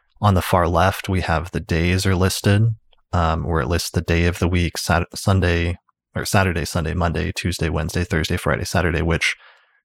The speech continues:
interestingly and consequently is also connected to astrology, since the seven days of the,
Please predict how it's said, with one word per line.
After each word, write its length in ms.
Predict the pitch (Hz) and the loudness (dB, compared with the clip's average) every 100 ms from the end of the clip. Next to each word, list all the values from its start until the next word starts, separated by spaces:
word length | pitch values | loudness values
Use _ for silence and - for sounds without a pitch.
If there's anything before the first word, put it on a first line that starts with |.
| _ | _
interestingly 520 | 123 117 104 98 87 80 | 2 4 4 2 0 -2
and 80 | |
consequently 600 | 87 - - - 113 101 | -4 -6 -4 0 0 0
is 100 | 90 | 0
also 220 | 82 82 - | 0 -2 -4
connected 460 | - 85 - 82 - | -2 -2 0 -4 -2
to 380 | - 85 76 | -2 -2 -2
astrology, 720 | 92 - 92 80 85 - 87 92 | -4 0 2 4 2 -2 -2 -2
since 300 | - 90 - | -2 -4 -2
the 120 | 95 | -4
seven 400 | - 90 87 87 | 0 2 2 0
days 300 | 85 82 85 | 0 0 -2
of 80 | |
the, 60 | 85 | -4